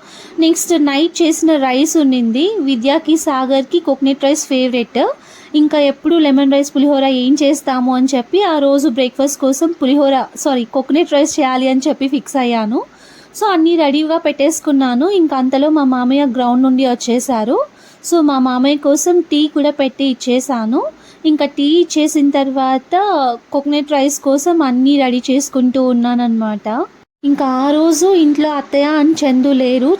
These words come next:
చందు and బాబు వచ్చి పీలేరుకి వెళ్ళారు. And మా అత్తయ్య కూడా క్రాస్కి వెళ్ళారనమాట. So, ఇద్దరు వాళ్ళ పుట్టిళ్ళకి వెళ్ళారు. ఇంకా నేను, విద్యాసాగర్, మామయ్య and సాయి మాత్రమే ఉన్నారు.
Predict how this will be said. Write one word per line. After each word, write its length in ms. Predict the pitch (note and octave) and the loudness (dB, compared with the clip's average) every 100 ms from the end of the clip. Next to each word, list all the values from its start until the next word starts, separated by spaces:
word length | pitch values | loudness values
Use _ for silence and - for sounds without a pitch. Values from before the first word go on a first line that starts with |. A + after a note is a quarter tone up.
| E4 | 0
చందు 440 | C4+ C4+ D4+ D#4+ | 2 2 2 2
and 200 | D4 C#4 | 2 2
బాబు 300 | B3+ B3+ B3 | 2 -2 -2
వచ్చి 340 | C4+ C4+ - E4+ | -2 -2 -4 -2
పీలేరుకి 520 | C#4 C4+ C#4+ D#4+ C#4+ | 0 2 0 0 0
వెళ్ళారు. 600 | C4 A#3+ A#3+ A#3 A#3 G#4 - - - - | 0 0 0 0 -2 -2 -6 -20 -16 -4
And 140 | C4+ C4+ | 2 2
మా 80 | C4+ | 2
అత్తయ్య 480 | B3+ B3+ C4 C#4 | -2 -4 -2 0
కూడా 280 | C#4+ C4+ D#4 | 0 0 -2
క్రాస్కి 580 | F4+ - C4 C#4 - C#4+ | -2 -2 -2 -4 -2 -2
వెళ్ళారనమాట. 800 | C4 B3 A#3+ B3 A#3 A3+ A3 G3+ C4 C5+ - - - | 0 0 0 0 0 0 -2 -4 -4 -4 -10 -20 -6
So, 80 | F4 | -2
ఇద్దరు 440 | D4 C4 A3+ D#4+ F#4+ | 0 0 0 0 2
వాళ్ళ 360 | F#4 C#4 C4 | 0 0 -2
పుట్టిళ్ళకి 580 | B3+ B3+ C4+ C#4 D4 C#4+ | -2 -4 0 0 0 0
వెళ్ళారు. 640 | B3+ A#3+ A#3+ A3+ B3 B4 D#5 - - D#4 | -2 0 0 0 0 0 -4 -12 -6 0
ఇంకా 200 | D4 D4 | 2 4
నేను, 440 | C4+ C4+ C#4+ F4 | 2 4 2 2
విద్యాసాగర్, 1200 | G4+ C#4+ A3+ C#4+ E4+ D#4+ B3 A#3+ D#4+ F#4+ - - | 2 0 0 0 0 -2 -4 -2 -2 -2 -6 -4
మామయ్య 540 | C4 B3+ B3+ C4+ C#4+ F#4+ G4+ D4 | -2 0 0 2 2 0 0 0
and 160 | C4 D4 | 0 0
సాయి 380 | - C4+ B3+ C#4 | -2 -2 0 2
మాత్రమే 500 | C4+ C4 C4+ C4+ C4+ | 2 0 0 2 2
ఉన్నారు. 520 | B3+ A3+ A3 A3 | 2 0 -2 -2